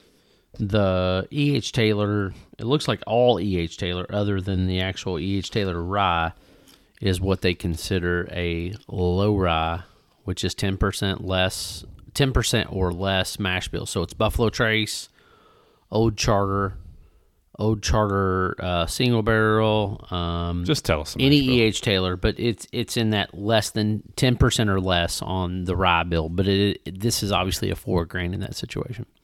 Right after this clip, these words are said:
Speaker 2: Is it a wheater?
Speaker 1: No. Well, it would have wheat in it, but it's saying that it's a low rye, which means that wheat would be less than the rye component.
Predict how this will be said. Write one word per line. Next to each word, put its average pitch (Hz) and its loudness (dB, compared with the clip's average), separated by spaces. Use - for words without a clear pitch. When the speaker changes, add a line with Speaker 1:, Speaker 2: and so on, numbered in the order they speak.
Speaker 2:
Is 113 0
it 143 2
a 104 2
wheater? 110 0
Speaker 1:
No. 104 0
Well, 123 6
it 117 2
would 107 4
have 107 2
wheat 104 2
in 110 2
it, 87 -2
but 92 -4
it's 95 -4
saying 98 -2
that 92 -4
it's - -6
a 101 -2
low 90 0
rye, 87 -2
which 95 -4
means 90 -2
that 95 -4
wheat 95 -4
would 87 -4
be 90 -4
less 87 -2
than 87 -8
the 82 -6
rye 82 -2
component. 85 -8